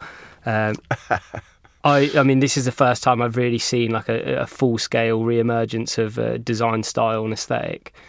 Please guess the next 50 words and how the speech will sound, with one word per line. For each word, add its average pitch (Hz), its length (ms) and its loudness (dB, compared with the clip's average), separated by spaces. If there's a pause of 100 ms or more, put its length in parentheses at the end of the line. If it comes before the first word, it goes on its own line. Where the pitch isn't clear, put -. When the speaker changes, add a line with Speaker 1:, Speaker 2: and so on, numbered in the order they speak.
(400)
Speaker 1:
Is 139 160 2
it, 156 200 0
are 151 100 2
we 147 220 2
lazy, 143 680 -2 (100)
or 127 380 2
is 120 140 -2
it 123 100 -2
a - 40 -4
case 117 360 -2
of, 117 480 -4
is 123 140 -4
there 123 120 2
a 117 40 2
reason 117 440 -2
for 113 440 -2
these 117 200 -4
repeats - 400 -4
in 113 80 -4
history? 117 480 -4 (520)
Speaker 2:
Oh, 104 340 -8
wow. - 420 -6
I'm 113 240 2
not 104 120 2
a 85 40 -2
big 85 220 -6
expert 82 380 -6
in - 60 -8
this. 80 220 -6
I 120 120 6
used - 140 0
to 113 60 -6
run 110 140 2
the 101 80 -2
Levi's 92 320 0
account - 320 -6
at 82 140 -10
B 92 100 0
B 90 120 -2
H, 92 240 -4
though, 85 120 -2
back 85 220 -4
in 90 40 -14
the 90 120 -6
eighties. 87 500 -12
And, 90 240 -6 (240)
uh, 95 220 -4 (120)
so 120 220 -2
I'm, 160 280 -2
I'm 127 220 -2